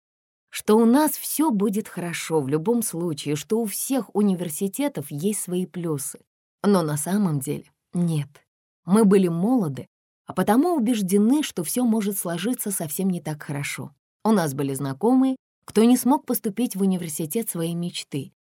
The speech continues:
и они потом всю жизнь жалели об этом. Но в то лето всё вышло отлично. Звёздный год.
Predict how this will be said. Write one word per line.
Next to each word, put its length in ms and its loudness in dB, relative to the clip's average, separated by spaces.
и 80 0
они 220 8
потом 300 0
всю 220 2
жизнь 360 0
жалели 460 -2
об 240 -8
этом. 360 -12
Но 280 -2
в 80 -8
то 240 -2
лето 580 -2
всё 320 0
вышло 480 -2
отлично. 640 -8
Звёздный 560 0
год. 260 -4